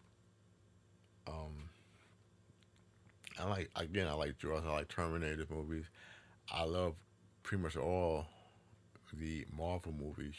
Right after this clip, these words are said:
You know, I'm a big Marvel fan as well. So, I mean, all of those I can watch back to back to back. So I don't know that I can say if I have a favorite,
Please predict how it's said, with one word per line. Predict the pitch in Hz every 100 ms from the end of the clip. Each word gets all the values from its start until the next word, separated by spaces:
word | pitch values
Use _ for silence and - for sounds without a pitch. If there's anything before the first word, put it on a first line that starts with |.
| -
You |
know, | -
I'm | 71 69
a |
big | - 78
Marvel | 76 78 80
fan | 73 71 71
as | 65
well. | 69 78 76
So, | - 65 62 -
I | -
mean, | 76 - -
all | 73 65
of | 67
those | 82 71 - -
I |
can | - 73
watch | 73 71 - - - - -
back | 78 73 -
to |
back | - 62
to | -
back. | 71 71 64 - - - - - - -
So | - 80
I | 78
don't | 85 80
know | 78
that | 78
I | 73
can | 73
say | 78 80
if | 73 80
I |
have | 80 85 -
a | - -
favorite, | 87 92 80 73